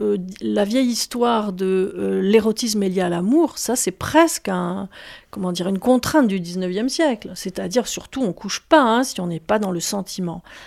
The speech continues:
Alors là, vous de deviner, ça m'intéresse pas du tout non plus. C'est pas ça que je veux dire. Euh, mais il me semble que dans l'engagement érotique, quand il est vraiment puissant, quand on désire vraiment l'autre, quand on veut l'atteindre, quand on veut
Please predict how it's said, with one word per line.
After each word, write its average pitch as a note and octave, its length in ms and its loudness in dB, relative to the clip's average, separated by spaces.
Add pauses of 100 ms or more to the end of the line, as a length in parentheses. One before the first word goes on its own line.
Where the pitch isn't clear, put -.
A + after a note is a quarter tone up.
Alors F3+ 340 -6
là, G#3 460 -2
vous G#3 180 -10
de F3+ 100 -8
deviner, F#3 360 0
ça G#3 120 -2
m'intéresse F3 360 -6
pas F#3 120 -4
du G3 140 -8
tout A#3+ 180 -8
non F3+ 140 -4
plus. G3 220 -12
C'est F#3 160 -10
pas G#3 100 0
ça A3+ 160 0
que A3 80 -2
je G3+ 80 -12
veux G3 140 -6
dire. F3+ 420 -12 (480)
Euh, F#3 240 -2
mais F#3 560 0
il G#3+ 80 0
me A#3 140 2
semble G#3+ 460 2
que F3+ 400 -2
dans F3 360 -4
l'engagement A3 420 0
érotique, G#3 460 -2
quand F3 220 -4
il F#3 100 -6
est - 20 -4
vraiment G3 760 0 (320)
puissant, F#3+ 720 0
quand G3 240 -6
on F#3+ 80 0
désire G3+ 520 0
vraiment G3 720 2
l'autre, G3+ 600 -2 (460)
quand G3+ 220 0
on G#3 100 4
veut G#3+ 140 2
l'atteindre, G3 840 2
quand F#3+ 220 -2
on G3+ 100 4
veut G#3 340 4